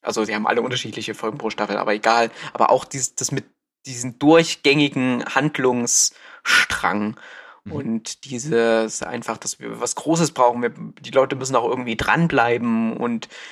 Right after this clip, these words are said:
Speaker 1: die müssen, also das sehe ich jetzt nicht nur so quasi das Gesellschaftliche oder so das große Ganze, sondern ich sehe es halt auch einfach, ich verstehe EntwicklerInnen oder die, die Streaming-Anbieter oder so einfach, dass die halt auch irgendwie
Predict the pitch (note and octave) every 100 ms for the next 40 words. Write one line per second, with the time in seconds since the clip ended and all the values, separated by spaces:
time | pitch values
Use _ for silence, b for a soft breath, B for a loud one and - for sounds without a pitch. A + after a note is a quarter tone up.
0 | B C3+ C3 C3 C3 B2+ B2 B2+ C#3 -
1 | C#3+ C#3 C3+ - C#3 - C#3+ C3 C3+ B2+
2 | - B2 A#2+ A#2+ B B B B _ _
3 | _ _ _ _ - - C3 - D#3 F3
4 | - E3 D#3+ E3+ C#3 C3 C#3 B2 - -
5 | D3+ D3 C#3+ C3+ C#3 B2+ C#3+ C3+ C#3+ C#3
6 | C3+ B2 A#2 C#3+ C3 B2 - C3 - -
7 | _ _ _ _ D3 E3 F3+ F#3+ G3+ B
8 | B B B B _ _ _ _ - D3
9 | - E3 D#3 D3 D#3+ D3+ C#3 C#3 C#3 C3+
10 | C#3 C3+ C3 C3+ C3+ - E3 D3+ C3+ B2+
11 | C#3 C3 B2+ B2 A2 C3 C3 C3 - -
12 | B B B B _ _ _ _ C3 -
13 | C#3 C3 C#3 C3+ - C3 C3+ C#3 B2+ C3
14 | C3